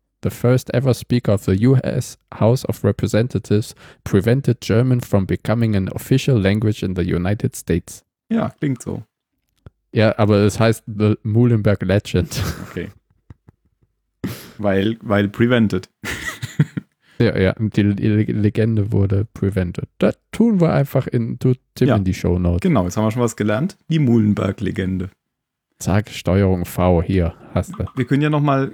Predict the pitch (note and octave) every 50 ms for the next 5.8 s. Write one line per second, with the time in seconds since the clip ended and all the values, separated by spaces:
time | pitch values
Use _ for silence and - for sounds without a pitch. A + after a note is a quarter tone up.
0 | - - - G2+ B2 B2+ E3+ D#3+ C3+ - C3+ C3+ C#3 C#3+ C#3+ C3+ C3 B2 - B2+
1 | A2+ - - B2 C#3+ E3 D#3+ D#3+ D#3 D#3 E3 D3 A#2+ A2+ A#2 A2+ G#2+ G2+ G#2+ A#2+
2 | - - - E3 D#3+ E3 E3 D#3+ D#3 D3 C#3 - C#3+ C#3 D3 C#3+ C#3+ C#3 - -
3 | B2+ C3 B2+ - - C3 B2+ B2+ C3 C3+ B2+ C3 A#2 A2 G#2+ - - A2 G#2+ A2
4 | A2 A#2+ C3+ B2+ A#2 A2+ - A2 - - G#2+ A2 A#2 - E3 - D3 C#3 - C#3
5 | - - - C#3+ C#3 C3 C#3 C3 C3 C3 C3 - C#3+ C#3+ D3+